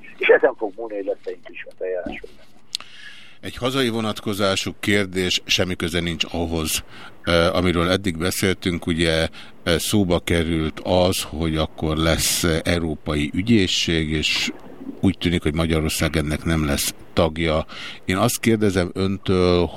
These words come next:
Speaker 2: hogy mi abból az igazság, hogy a Juncker fúrja azt a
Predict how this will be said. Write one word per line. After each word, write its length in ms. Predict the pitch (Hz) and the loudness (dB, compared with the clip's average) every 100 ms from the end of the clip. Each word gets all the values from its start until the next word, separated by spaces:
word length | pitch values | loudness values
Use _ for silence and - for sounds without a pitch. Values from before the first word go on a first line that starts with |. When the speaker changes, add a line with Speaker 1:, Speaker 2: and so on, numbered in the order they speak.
| - | -6
Speaker 2:
hogy 800 | 92 90 87 87 87 85 87 87 85 | 0 4 4 4 2 2 2 4 4
mi 120 | 107 | 2
abból 200 | 95 90 | 2 0
az 140 | 82 | -2
igazság, 640 | 92 98 98 - 90 87 - | 0 0 0 0 2 0 0
hogy 160 | 85 | 0
a 40 | 80 | 2
Juncker 460 | 87 85 87 82 | 2 0 0 -2
fúrja 540 | - - 98 92 90 82 | -2 0 2 4 4 2
azt 220 | 90 | 0
a 60 | - | -2